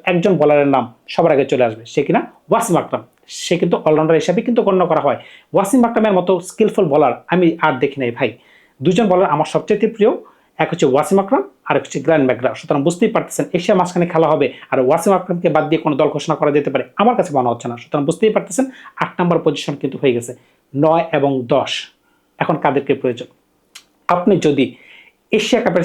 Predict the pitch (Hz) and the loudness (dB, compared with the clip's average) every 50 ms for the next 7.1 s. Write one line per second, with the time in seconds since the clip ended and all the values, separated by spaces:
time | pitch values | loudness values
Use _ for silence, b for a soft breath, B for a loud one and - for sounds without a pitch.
0 | - - - 170 156 - - - 147 135 131 127 143 135 131 120 113 - _ _ | -2 -2 -2 -2 -2 0 0 0 0 0 0 0 2 2 2 0 -2 -6 _ _
1 | 170 170 - 170 156 160 139 - - - - 156 156 143 - 170 135 135 139 139 | -4 0 0 0 0 0 -2 -4 -6 -2 0 0 0 0 0 0 0 0 0 0
2 | 143 135 - 131 135 135 131 - 135 131 135 - - - 190 175 165 165 131 120 | 0 -2 -2 0 0 0 0 -2 -4 -8 -8 -8 -2 0 0 2 2 2 0 0
3 | - 120 123 107 - - - _ _ _ _ _ - 151 135 156 143 160 147 160 | -2 -4 -4 -8 -10 -14 -20 _ _ _ _ _ -4 -2 0 0 0 2 2 2
4 | 156 180 180 214 220 226 226 - 220 185 175 135 131 123 120 120 120 117 b b | 2 2 2 2 0 0 0 0 0 2 2 2 2 0 0 -2 -4 -8 b b
5 | b b b b - 196 175 170 165 147 131 135 117 123 110 - - _ _ _ | b b b b -2 0 2 2 2 2 0 0 -2 -2 -4 -6 -12 _ _ _
6 | _ _ - 196 190 175 170 170 165 170 196 - - 170 175 - 190 196 185 180 | _ _ 2 4 4 4 2 2 0 -2 -4 -2 -2 -2 -2 0 0 0 0 2
7 | 185 | 2